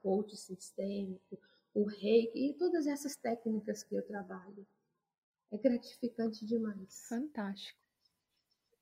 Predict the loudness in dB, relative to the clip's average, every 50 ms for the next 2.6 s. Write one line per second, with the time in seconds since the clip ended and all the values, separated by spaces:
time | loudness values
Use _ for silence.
0 | _ _ _ _ _ _ _ _ _ -2 0 0 2 2 0 0 -2 -4 -4 -4
1 | -2 -2 -2 -4 -4 -8 -12 _ _ -8 -8 -6 -4 -2 -2 -2 0 0 0 0
2 | 2 2 2 2 0 0 -2 0 2 2 2